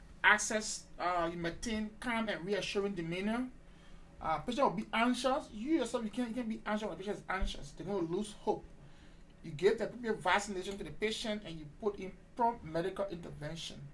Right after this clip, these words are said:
You prescribe, you administer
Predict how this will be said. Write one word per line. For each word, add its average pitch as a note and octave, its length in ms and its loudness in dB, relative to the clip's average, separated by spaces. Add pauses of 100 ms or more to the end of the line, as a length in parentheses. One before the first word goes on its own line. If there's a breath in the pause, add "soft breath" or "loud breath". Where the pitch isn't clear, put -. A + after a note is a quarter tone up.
(600 soft breath)
You F3 520 -4 (760)
prescribe, A3+ 600 2 (100)
you E3+ 260 -2 (1000 loud breath)
administer A#3+ 560 6